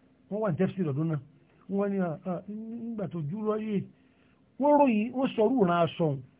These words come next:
níjọ́ náà lọ́hùn pé ẹni tí máa ń ní lù, ó sọ wọ́n.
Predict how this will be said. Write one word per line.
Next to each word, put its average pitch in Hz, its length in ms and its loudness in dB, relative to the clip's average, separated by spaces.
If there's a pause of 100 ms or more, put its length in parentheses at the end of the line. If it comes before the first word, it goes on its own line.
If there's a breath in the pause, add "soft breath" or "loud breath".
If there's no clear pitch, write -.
(200)
níjọ́ 214 240 6
náà 196 140 2
lọ́hùn 170 260 0
pé 170 160 -2
ẹni 190 220 4
tí 202 160 -4
máa 185 260 6
ń 180 80 2
ní 175 120 4
lù, 190 220 6 (320)
ó 175 100 0
sọ 185 140 -4
wọ́n. 156 200 2